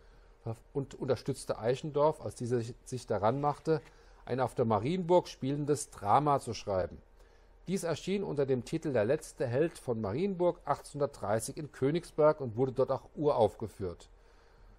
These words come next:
Doch die Förderung seines Vorgesetzten konnte nicht verhindern, dass dem Stück kein Erfolg beschieden war. Der Misserfolg trug entscheidend dazu bei, dass Eichendorff das protestantisch kühle Königsberg unbedingt verlassen wollte.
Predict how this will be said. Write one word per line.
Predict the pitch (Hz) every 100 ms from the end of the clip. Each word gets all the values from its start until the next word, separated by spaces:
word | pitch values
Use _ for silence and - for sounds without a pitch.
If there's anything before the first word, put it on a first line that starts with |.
| - -
Doch | 147 131
die | 147
Förderung | 151 175 180 170 165
seines | 139 131 120
Vorgesetzten | - 156 156 139 151 - 165
konnte | - 147 156 131
nicht | 147 160 -
verhindern, | 135 139 151 147 143 - - -
dass | - 127
dem | - 113
Stück | - - 165 -
kein | - 120 135
Erfolg | 139 - 143 135 -
beschieden | 110 - 95 87 85
war. | 80 82 - _ - - - -
Der | 104
Misserfolg | 165 - 170 - 170 - -
trug | 143 139 -
entscheidend | 123 - 131 151 151
dazu | 139 120 127
bei, | 101 113 135
dass | 120 -
Eichendorff | 127 147 - 147 139
das | - 117
protestantisch | - 123 113 - 131 123 127 -
kühle | - 147 139
Königsberg | - 139 139 - - 120 -
unbedingt | 185 185 170 151 151 -
verlassen | 131 117 131 143 123
wollte. | 127 127 131